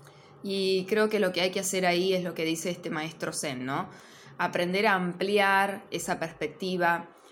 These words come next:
a conectarnos con el sentido de las cosas que nos, eh, que, que están a nuestro alrededor, pero sobre todo, eh, ampliar el espacio en el cual, eh, estamos, eh,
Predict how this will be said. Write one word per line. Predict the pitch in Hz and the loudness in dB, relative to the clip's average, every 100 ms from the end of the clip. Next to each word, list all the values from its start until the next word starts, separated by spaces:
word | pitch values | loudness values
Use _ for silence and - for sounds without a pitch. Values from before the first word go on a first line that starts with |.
| - - | -20 -6
a | 185 180 170 170 165 165 | 0 4 4 4 2 0
conectarnos | 170 175 170 - 196 190 190 185 180 - - - - - | -2 -2 -4 2 4 4 0 -2 -2 -6 -14 -20 -20 -8
con | 180 175 170 165 165 156 - | 0 2 2 0 -4 -8 -6
el | 165 | -6
sentido | 165 170 170 196 190 | -6 -6 -4 0 2
de | 175 | 0
las | 160 | -2
cosas | - 180 180 180 | -2 -2 -2 -4
que | 175 160 151 - | -2 -2 -4 -6
nos, | 160 160 - - - | -8 -8 -12 -14 -14
eh, | 160 143 139 - - - - - - - | -12 -10 -12 -14 -18 -20 -20 -20 -20 -8
que, | 143 - | -8 -8
que | |
están | 170 - 202 | -4 2 4
a | 196 | 4
nuestro | 170 - 170 | 2 0 0
alrededor, | 165 160 160 160 180 190 196 208 - - - - | 2 2 2 4 4 4 2 -2 -14 -20 -20 -6
pero | 175 180 | -4 -2
sobre | 196 185 190 | 0 2 0
todo, | 185 220 220 226 226 226 - - - - | 2 2 4 2 0 -4 -16 -18 -16 -6
eh, | 185 175 - | -4 -2 0
ampliar | 196 202 202 - 233 247 226 226 226 220 - | 0 2 0 0 0 4 6 8 8 6 2
el | 185 185 | -2 -2
espacio | 175 - 185 185 - 185 | -4 2 4 4 2 0
en | 180 | 0
el | 160 160 | -4 -4
cual, | 170 170 170 170 - | 2 4 4 0 -6
eh, | - 156 143 139 143 - - - | -10 -8 -6 -6 -10 -12 -18 -10
estamos, | 160 - - 180 180 180 180 - - | -10 -2 4 6 6 0 -4 -10 -12
eh, | 151 139 135 104 | -10 -10 -10 -14